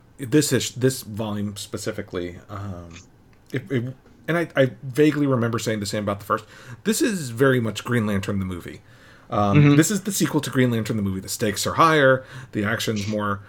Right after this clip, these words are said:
Speaker 1: um, you know, the, the action's bigger. Uh, you know, we've got more characters. We've got, m-, you know, the Sinestro Corps. Well, technically they're not the Sinestro Corps in this, but, you know, we've got the Yellow
Speaker 2: Right.
Speaker 1: Lanterns. Um, you know, we've got the introduction of Jon Stewart. Like,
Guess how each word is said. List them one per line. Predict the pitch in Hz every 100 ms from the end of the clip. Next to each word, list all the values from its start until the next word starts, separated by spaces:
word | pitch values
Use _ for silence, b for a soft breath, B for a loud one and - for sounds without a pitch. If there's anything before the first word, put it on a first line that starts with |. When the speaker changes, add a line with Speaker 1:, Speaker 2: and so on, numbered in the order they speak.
| B B
Speaker 1:
um, | 104 101 95 92 92 - _ -
you | 120 104
know, | 95 101 - _ _ -
the, | 120 123
the | 101 -
action's | 123 120 127 107
bigger. | 101 143 139 135 131 B B B
Uh, | 120 107 101 110
you | 110
know, | 101
we've | 101
got | 123 107
more | 107
characters. | 101 147 127 - 110 98
We've | 104 98
got, | 107 113
m-, | 117 117
you | 110
know, | 107
the | 101
Sinestro | 113 143 135 - 113 101
Corps. | 117 101 95
Well, | 98 104
technically | - - 127 110
they're | 104
not | 101 98
the | 98
Sinestro | 104 92 - -
Corps | 87
in | 92
this, | 87 -
but, | 90 -
you | 107
know, |
we've | 101 113
got | 127
the | 135
Yellow | 127 120 113
Speaker 2:
Right. | 101
Speaker 1:
Lanterns. | 95 98 92 - - B B 131
Um, | 120 107 101 104 -
you | 110
know, | 101
we've | 98 107 98
got | 107 104
the | 110
introduction | 107 110 104 120
of | 101
Jon | 113 110
Stewart. | - 101 87
Like, | 110